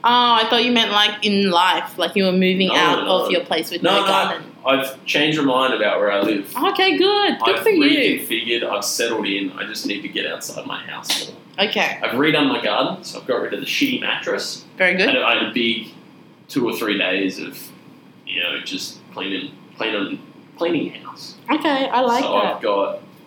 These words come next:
Speaker 2: uh, I got rid of the massive mattress that was just in our little laneway.
Speaker 1: Ugh.
Speaker 2: Yeah, I know.
Speaker 1: Uh, you, did you touch that thing?
Speaker 2: I had to. How else was I gonna fucking get rid of it?
Speaker 1: Did you put gloves on at least?
Speaker 2: No, like,
Speaker 1: Oh,
Speaker 2: like, I
Speaker 1: shit.
Speaker 2: can't.
Speaker 1: You're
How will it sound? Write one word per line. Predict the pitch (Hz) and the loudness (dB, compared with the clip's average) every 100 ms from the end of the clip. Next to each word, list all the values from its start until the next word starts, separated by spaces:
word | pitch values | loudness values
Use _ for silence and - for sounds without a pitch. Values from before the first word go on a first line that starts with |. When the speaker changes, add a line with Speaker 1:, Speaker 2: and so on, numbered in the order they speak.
| - - - - | -20 -20 -14 -6
Speaker 2:
uh, | 92 92 90 90 | -4 -2 -4 -2
I | |
got | 131 135 | 0 0
rid | 127 | 0
of | 107 | -2
the | 107 | -2
massive | 117 120 - 110 107 | -2 -2 -2 -4 -4
mattress | 98 - - - | -6 -6 -8 -8
that | - | -8
was | - | -10
just | - - - | -8 -10 -6
in | - | -8
our | - - | -8 -12
little | - | -10
laneway. | 71 76 107 131 143 - - - - | -6 -4 -4 -4 -4 -8 -20 -20 -4
Speaker 1:
Ugh. | 190 220 196 175 170 151 | 0 2 2 2 0 0
Speaker 2:
Yeah, | 117 101 | 2 2
I | 101 | 0
know. | 92 - | -2 0
Speaker 1:
Uh, | 190 190 | 2 4
you, | 196 214 196 | 2 0 0
did | 208 | 2
you | 262 311 | 2 4
touch | 339 320 - | 2 2 2
that | 277 254 | 2 2
thing? | 269 262 262 - - - - | 0 -2 -4 -12 -20 -20 -18
Speaker 2:
I | - 151 | -6 -4
had | - - | -4 -6
to. | - | -8
How | 127 127 | -4 -2
else | 143 - | -2 -4
was | 98 | -8
I | - | -8
gonna | - | -10
fucking | - - | -14 -12
get | - - | -12 -12
rid | - | -16
of | - | -18
it? | - - | -18 -14
Speaker 1:
Did | - 269 | -4 -2
you | 320 | -2
put | - | 0
gloves | 208 240 247 | 2 2 0
on | 254 254 | -2 0
at | 254 | -2
least? | 254 247 320 | -2 0 -2
Speaker 2:
No, | - - - | -4 -6 -8
like, | - | -4
Speaker 1:
Oh, | 311 | 0
Speaker 2:
like, | 269 | 2
I | - - | 2 0
Speaker 1:
shit. | - 440 214 - - - - | 0 2 2 2 0 -2 0
Speaker 2:
can't. | |
Speaker 1:
You're | 392 | 2